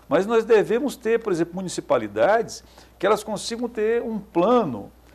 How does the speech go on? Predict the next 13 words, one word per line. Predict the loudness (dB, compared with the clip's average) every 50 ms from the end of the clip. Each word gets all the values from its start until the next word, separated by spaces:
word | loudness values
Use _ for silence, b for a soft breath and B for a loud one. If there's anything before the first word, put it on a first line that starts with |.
| b _
de, | -8 -8 -8 -8
de | -8 -12 -14
qualidade | -4 2 4 4 4 2 0 2 4 4 6 4 2 0 -2 -4
da | 2 4 4
atuação | 4 4 2 2 0 0 -2 -2 -2 -2 -2 -2 -4 -8 -12 -14
de | -14 -14 -12
seu | -6 0 2 2
legislativo, | 2 2 -2 -6 -4 -4 -6 -6 -6 -10 -8 -2 0 0 0 -2
de | -4 -10
seu | -2 0 0
executivo | 0 0 -2 -4 -6 -8 -8 -8 -8 -8 -10 B B B B
no | -2 0 0
município. | 2 2 0 -2 -4 -6 -8 -8 -8 -8 -8 -12 -20